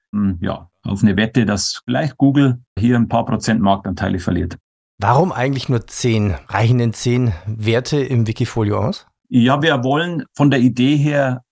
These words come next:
Speaker 1: einen hochgewichteten Basket machen mit Einzeltiteln. Es gibt ja E T Fs in dem Bereich schon. Es gibt ja aktive Fonds, die dann dreißig, vierzig Titel drin haben.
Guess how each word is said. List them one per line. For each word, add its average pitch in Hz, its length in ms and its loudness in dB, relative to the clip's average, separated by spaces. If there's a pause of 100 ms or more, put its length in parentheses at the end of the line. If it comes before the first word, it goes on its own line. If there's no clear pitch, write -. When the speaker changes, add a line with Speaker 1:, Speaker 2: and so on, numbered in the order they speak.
(140)
Speaker 1:
einen 107 180 -2
hochgewichteten 131 720 0
Basket 123 480 -2
machen 120 240 2
mit 110 140 -2
Einzeltiteln. 131 720 0
Es - 160 -2
gibt 135 200 -2
ja 127 60 2
E 117 160 0
T 117 180 -2
Fs 127 280 -2
in 131 80 4
dem 123 120 2
Bereich 117 400 -2
schon. 110 200 -2
Es 98 140 -6
gibt - 200 -2
ja 104 340 0
aktive 101 460 -4
Fonds, 120 320 2
die 117 100 0
dann 101 140 0
dreißig, 104 420 -2
vierzig 117 400 -2
Titel 117 280 0
drin 113 260 0
haben. 107 200 -2